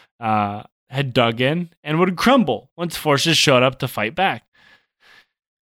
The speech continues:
And they could not have been more wrong. Afghan forces repelled time and time again, day after day, forcing Americans to say "fuck it"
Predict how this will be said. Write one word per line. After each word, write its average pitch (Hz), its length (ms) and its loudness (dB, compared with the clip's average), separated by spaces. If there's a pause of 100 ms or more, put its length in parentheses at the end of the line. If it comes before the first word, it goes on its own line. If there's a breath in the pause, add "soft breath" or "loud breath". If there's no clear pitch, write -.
(300)
And 143 160 -6
they 170 120 2
could 165 260 0
not 147 480 2 (100)
have 135 380 -8
been 139 180 0
more 110 260 2
wrong. 101 600 2 (680)
Afghan 165 400 0
forces 135 420 0
repelled 139 460 0
time 117 380 -4
and 131 80 -2
time 131 220 0
again, 110 460 -2 (400)
day 131 300 2
after 135 240 -2
day, 113 400 -4 (480)
forcing 151 460 0
Americans 139 760 -2
to 151 180 -4
say 120 180 -2
"fuck - 360 -2
it" 196 160 0